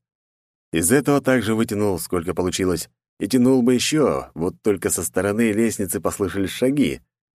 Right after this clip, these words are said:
Пришлось спрятаться, заодно быстро оттащил трупы. "Игорян, мне кажется, ли тут кровь?"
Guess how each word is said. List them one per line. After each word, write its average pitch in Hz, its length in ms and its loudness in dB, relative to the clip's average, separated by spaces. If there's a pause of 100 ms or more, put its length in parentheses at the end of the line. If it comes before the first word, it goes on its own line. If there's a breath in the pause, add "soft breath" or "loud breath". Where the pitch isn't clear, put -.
(320)
Пришлось 165 320 2
спрятаться, 92 640 -2 (240)
заодно 87 380 2
быстро 95 340 0
оттащил 85 360 -2
трупы. 80 380 -6 (1400)
"Игорян, 156 580 2 (140)
мне 151 180 2
кажется, 170 380 2
ли 170 100 0
тут 175 180 0
кровь?" - 380 0